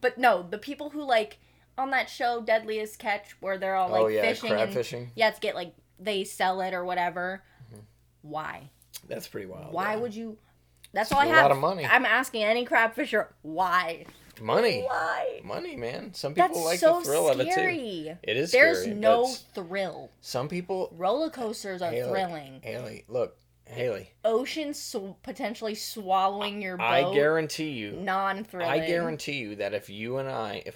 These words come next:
Speaker 2: our family grew up in a place that was much closer to the ocean, we wouldn't feel the same way.
Speaker 1: I guess
Speaker 2: If we
Speaker 1: so.
Speaker 2: grew up,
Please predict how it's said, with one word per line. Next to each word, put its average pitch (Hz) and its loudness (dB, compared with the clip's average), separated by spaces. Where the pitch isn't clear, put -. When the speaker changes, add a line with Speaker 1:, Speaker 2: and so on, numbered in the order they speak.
Speaker 2:
our 127 2
family 143 -4
grew 110 0
up 104 2
in 120 -4
a 110 -2
place 120 -2
that 113 0
was 104 -10
much 110 -4
closer 120 -4
to 113 -12
the 113 -6
ocean, 143 -4
we 113 -6
wouldn't 110 -4
feel 110 -6
the 110 -12
same 120 -14
way. 131 -16
Speaker 1:
I 254 -16
guess 175 -12
Speaker 2:
If 120 -6
we 135 0
Speaker 1:
so. 175 -4
Speaker 2:
grew 160 2
up, 135 2